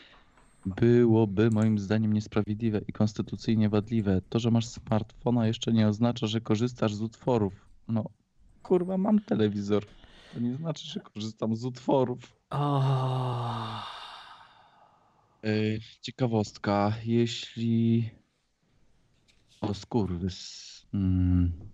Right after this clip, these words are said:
Speaker 2: A.
Speaker 1: Podatek od smartfonów, tabletów to absurdalna koncepcja Z X-u, która prawdopodobnie przyklep-, którą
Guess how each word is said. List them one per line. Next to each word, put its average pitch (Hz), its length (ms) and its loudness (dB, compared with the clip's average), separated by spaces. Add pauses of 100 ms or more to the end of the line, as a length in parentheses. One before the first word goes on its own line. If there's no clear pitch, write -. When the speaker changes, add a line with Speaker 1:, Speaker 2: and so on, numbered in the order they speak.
(180)
Speaker 2:
A. 127 100 -4
Speaker 1:
Podatek 117 340 0
od - 80 -14
smartfonów, 110 840 0
tabletów 107 560 0
to 110 100 -2
absurdalna 107 540 -2
koncepcja 104 520 -4
Z 98 80 -6
X-u, 110 480 -2
która 104 400 0
prawdopodobnie 104 640 -2
przyklep-, - 500 -6
którą 117 400 2